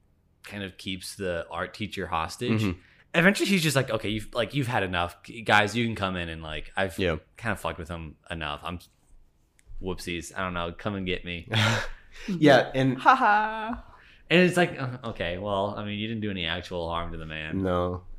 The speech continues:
Speaker 3: I mean, he
Speaker 2: We'll,
Speaker 3: didn't
Speaker 2: we'll,
Speaker 3: tie him up.
Speaker 2: we'll,
Speaker 1: Well, he tied him up, but
Speaker 2: and, and that event is based on a real event.
Speaker 1: people do that for fun.
Speaker 2: And so
Speaker 1: So
Speaker 2: I'll, I'll talk about how that was. Yeah, of course. You know, I,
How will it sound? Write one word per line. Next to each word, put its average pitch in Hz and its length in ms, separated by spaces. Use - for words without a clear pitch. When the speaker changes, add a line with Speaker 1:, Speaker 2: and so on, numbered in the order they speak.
Speaker 3:
I 139 180
mean, 233 160
he 262 80
Speaker 2:
We'll, 156 240
Speaker 3:
didn't 151 100
Speaker 2:
we'll, 175 100
Speaker 3:
tie 208 160
him 185 120
up. 180 280
Speaker 2:
we'll, 165 360
Speaker 1:
Well, 175 220
he 165 160
tied 143 280
him 123 140
up, 107 480
but - 200
Speaker 2:
and, 85 240
and 143 160
that 147 160
event 127 300
is 110 180
based 107 260
on 101 140
a - 20
real 95 320
event. 165 180
Speaker 1:
people 156 200
do 120 160
that 120 160
for 104 120
fun. 92 440
Speaker 2:
And 110 140
so - 100
Speaker 1:
So 110 180
Speaker 2:
I'll, 104 360
I'll 110 80
talk 123 240
about 113 240
how 87 160
that 80 260
was. 82 200
Yeah, 104 240
of - 180
course. - 320
You 78 60
know, 57 140
I, 85 220